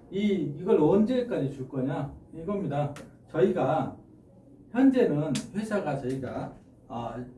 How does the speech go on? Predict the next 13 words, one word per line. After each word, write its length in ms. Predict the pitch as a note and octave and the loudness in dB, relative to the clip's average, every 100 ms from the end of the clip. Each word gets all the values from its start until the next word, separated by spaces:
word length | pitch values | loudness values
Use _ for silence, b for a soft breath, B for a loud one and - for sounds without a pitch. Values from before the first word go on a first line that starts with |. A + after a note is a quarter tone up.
| - | -12
신생 400 | G#3+ A3+ A#3+ G3 | -6 0 2 4
회사다 420 | F#3+ F3 E3 C#3+ | 2 -2 -4 -6
보니 440 | - A#3+ - - - - - - | -6 -6 -4 -6 -8 -16 -20 -8
아직은 520 | - F#3 B3 A#3 G3+ | -4 2 4 4 2
저희 260 | - D3+ F3+ | 0 0 0
회사 160 | F#3+ F3 | 0 -2
홍보가 420 | F#3+ G3+ G3+ D#3+ | 0 0 0 0
안 80 | C3+ | 0
돼 100 | B2+ | -2
있고 180 | D3+ | -4
저를 300 | C#3+ C#3+ D#3+ | -4 -2 0
알지를 360 | D3 F3+ F#3+ D#3 | 2 2 2 2
못해요 340 | B2 A#2+ G#2+ | 0 -2 -8